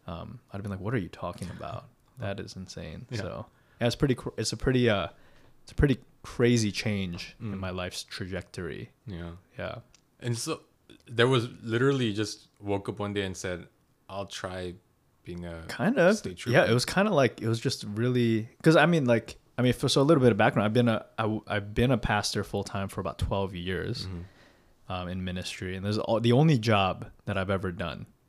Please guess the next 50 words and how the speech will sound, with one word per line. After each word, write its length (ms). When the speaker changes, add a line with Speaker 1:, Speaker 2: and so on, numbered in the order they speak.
Speaker 1:
in 80
my 140
Speaker 2:
Mm. 60
Speaker 1:
life. 260
I 80
mean, 120
besides, 280
you 60
know, 80
little 180
side 260
jobs 280
here, 180
like 280
being 180
a, 120
uh, 160
barista 760
or 120
Speaker 2:
Mm. 20
Speaker 1:
photographer, 720
like, 240
but 140
those 120
are 80
side 440
gigs, 320
like, 180
right? 180
My 160
main 540
profession, 800
my 220
entire 380
adult 340
life 280
has 140
been 380
ministry, 720
Speaker 2:
Mm. 140
Speaker 1:
and 180
it's 120
been 440
my 220
goal 380
since 280
I 60
was 140
about 200
fifteen. 640